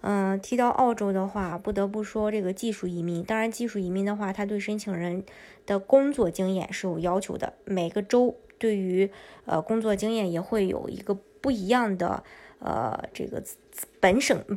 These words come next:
本，本州的一个要求。那今天咱们重点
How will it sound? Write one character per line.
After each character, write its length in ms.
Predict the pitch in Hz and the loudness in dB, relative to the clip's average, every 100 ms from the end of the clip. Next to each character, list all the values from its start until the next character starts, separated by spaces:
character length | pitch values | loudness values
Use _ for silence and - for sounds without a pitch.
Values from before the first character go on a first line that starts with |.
| - | 4
本， 200 | 190 - - - | 4 2 -6 0
本 240 | 196 156 | 2 2
州 220 | 180 277 | 4 4
的 100 | 247 | 6
一 60 | 175 | 2
个 100 | 170 | 0
要 180 | 165 165 | 0 0
求。 240 | 175 180 | 0 -2
那 120 | 190 196 | -2 -2
今 180 | 220 | -2
天 220 | 233 226 226 | -2 -2 -2
咱 160 | 175 | -2
们 160 | 185 196 | -2 -2
重 260 | 240 196 | 0 0
点 300 | 190 175 - | -2 -4 -6